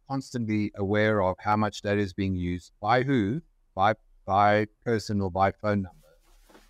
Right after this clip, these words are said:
So there's no bill shock at the end of the month when you get the bill and say, "What was that all about?" You are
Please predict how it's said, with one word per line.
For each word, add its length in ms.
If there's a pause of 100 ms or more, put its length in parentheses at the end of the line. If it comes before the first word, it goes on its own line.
So 220
there's 240
no 240
bill 280
shock 300
at 100
the 100
end 140
of 60
the 60
month 280
when 120
you 80
get 180
the 60
bill 180
and 120
say, 140
"What 160
was 120
that 140
all 160
about?" 300
You 200
are 100